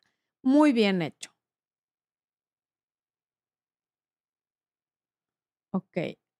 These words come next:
"Hola, Florencia. Nosotros motivamos que nuestra pareja tenga menos detalles con nosotros. Mi novio ya se acostumbró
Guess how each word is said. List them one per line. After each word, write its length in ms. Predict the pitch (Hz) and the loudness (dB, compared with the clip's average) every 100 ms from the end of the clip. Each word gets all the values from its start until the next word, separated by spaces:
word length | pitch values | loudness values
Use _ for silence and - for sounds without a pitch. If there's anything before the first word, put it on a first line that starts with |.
| - | -2
"Hola, 220 | 262 269 | 2 2
Florencia. 480 | 247 240 233 226 226 | 2 0 0 0 0
Nosotros 380 | 226 226 269 311 | 0 0 0 0
motivamos 600 | 285 214 226 233 247 254 | 0 -2 0 0 -2 -4
que 80 | - | -4
nuestra 340 | 202 - 190 | -4 -4 -4
pareja 380 | 190 214 208 233 | -2 -2 -2 -4
tenga 520 | 226 233 226 226 226 - | -4 -4 0 0 0 0
menos 340 | 240 226 226 | 0 2 0
detalles 420 | 208 - 208 202 | -2 -2 -2 -2
con 160 | - 185 | -4 -4
nosotros. 480 | 170 202 202 226 220 | -2 -2 0 0 2
Mi 80 | |
novio 280 | 208 220 240 | 2 2 2
ya 160 | 233 214 | 2 0
se 140 | 226 | 0
acostumbró 840 | 208 - 175 - 180 180 196 247 | -4 -4 -6 -4 -2 2 2 0